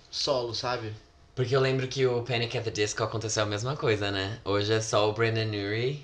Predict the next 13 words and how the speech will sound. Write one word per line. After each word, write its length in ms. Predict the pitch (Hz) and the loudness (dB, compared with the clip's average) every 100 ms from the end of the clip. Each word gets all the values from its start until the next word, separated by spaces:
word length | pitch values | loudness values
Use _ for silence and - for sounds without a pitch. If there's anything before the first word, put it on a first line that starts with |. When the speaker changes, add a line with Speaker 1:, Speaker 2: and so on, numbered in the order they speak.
| - | -4
Speaker 2:
e 60 | 95 | -2
antes 240 | 107 110 | -2 0
era, 200 | 104 107 | 2 2
tipo, 220 | 107 - | 0 -2
uma 140 | 104 104 | 0 2
banda, 400 | 104 107 120 123 | 4 4 4 4
aí 80 | 113 | 4
depois 240 | 113 113 | 0 -2
virou 160 | 117 117 | 0 0
um 80 | 117 | 0
duo, 380 | 104 113 123 | 0 2 4
aí 140 | 117 110 | 6 4
ele, 140 | 113 | 2